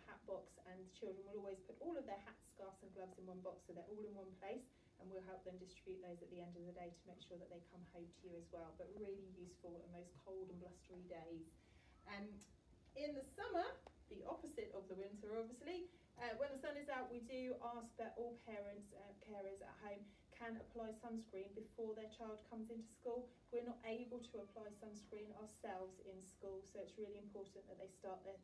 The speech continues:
their day off wearing it already. Um, a hat in the summer as well, really important. Keep their heads covered, um, whilst they're out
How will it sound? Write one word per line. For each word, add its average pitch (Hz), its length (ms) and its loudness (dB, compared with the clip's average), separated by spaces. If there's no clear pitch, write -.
their 190 160 2
day 185 240 2
off 170 160 0
wearing 180 320 0
it 185 80 -8
already. 180 1200 -4
Um, 214 200 2
a 254 80 -6
hat 277 160 4
in 262 120 2
the 254 80 -4
summer 262 280 4
as 254 120 2
well, 247 240 6
really 240 240 2
important. 226 560 2
Keep - 200 -4
their 233 120 4
heads 233 280 2
covered, 220 240 2
um, 208 240 -2
whilst 202 280 0
they're 196 120 2
out 196 160 0